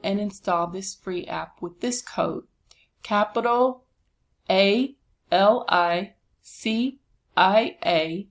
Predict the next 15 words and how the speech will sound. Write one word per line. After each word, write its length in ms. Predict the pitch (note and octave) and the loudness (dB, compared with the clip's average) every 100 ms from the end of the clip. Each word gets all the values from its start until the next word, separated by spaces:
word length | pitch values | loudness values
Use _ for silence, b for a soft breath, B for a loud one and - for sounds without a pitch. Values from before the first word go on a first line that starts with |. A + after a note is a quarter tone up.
| _ _ _ _ | _ _ _ _
seven 560 | - - G3+ F#3+ G3 F#3+ | -16 0 0 2 -2 0
five 340 | F#3+ F3+ F3 F3 _ _ | 2 2 2 -6 _ _
seven 520 | - - F#3+ E3+ F3+ F3 | -14 -4 -2 -2 -6 -8
two. 440 | - E3+ - F#3+ _ _ _ _ - | -6 -6 -6 -10 _ _ _ _ -20
So 320 | - G3+ F#3+ | -4 0 2
it's 300 | - F#3 - | 0 -6 -6
my 280 | F#3 F3 G3+ | 0 0 2
name, 380 | G#3 G3+ G3 F#3+ | 0 -2 -4 -6
Alicia, 680 | G3 F#3+ F3 E3 - G#3+ A#3 - | -6 -4 -4 -4 0 0 0 -4
all 240 | E3+ F3 | -4 -4
capital 580 | - F#3+ G3 G#3+ A3 G3+ | -6 -6 -6 -10 -10 -6
letters, 680 | F#3+ E3 D#3+ F#3+ G3 - _ _ _ _ _ - | -6 -6 -8 -12 -14 -18 _ _ _ _ _ -4
A 380 | F#3 F#3+ A3+ _ _ _ - | 0 0 -2 _ _ _ -4
L 320 | - G3 A#3+ A#3+ | 2 2 2 -2
I 400 | F3 E3+ F#3+ | -4 -4 -8